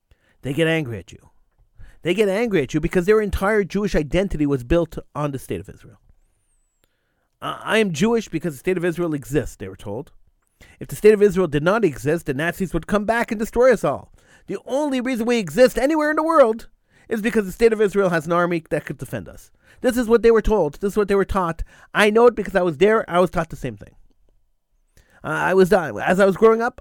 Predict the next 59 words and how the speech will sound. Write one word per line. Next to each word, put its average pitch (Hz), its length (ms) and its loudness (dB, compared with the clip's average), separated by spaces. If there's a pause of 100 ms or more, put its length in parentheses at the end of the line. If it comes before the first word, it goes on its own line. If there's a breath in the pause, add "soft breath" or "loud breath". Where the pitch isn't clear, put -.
(120)
I 175 100 0
was 185 140 2
told 220 200 6
the 196 60 -4
exact 151 320 -4
same 117 140 -10
thing. - 160 -20 (640)
The 165 100 -2
Jewish 233 380 -2
community 233 500 -2
exists 185 600 4 (280)
anywhere 269 260 0
in 269 40 0
the 254 60 0
world. 214 340 0 (140)
Jews 269 300 0
survive 214 540 2
because 196 320 2
the 175 80 -4
state 196 200 2
of 185 100 0
Israel 185 300 0
has 156 160 -4
an 156 60 -8
army. 123 320 -10 (460 soft breath)
If - 60 -20
the - 60 -14
state 240 180 4
of 262 80 -2
Israel 226 220 0
didn't 214 120 0
have 202 80 0
an 208 80 -4
army, 226 240 0
the, 160 340 2 (220 soft breath)
the 151 80 -4
non-Jews 202 380 2
would 143 140 -2
come 240 180 -2
and 139 160 -4
wipe 226 200 6
us 202 140 0
out, - 280 -6 (240)
wipe 254 180 0
us 226 120 -2
off 220 200 -2
the 196 80 -4
face 208 260 0
of 185 60 0
the 170 80 -2
earth. 127 180 -4
We'd 226 140 -6
be 233 100 -4
gone. 175 460 -2 (880)
That's 233 180 -4
what 240 60 4
I 240 60 4
was 226 80 0
told. - 300 -6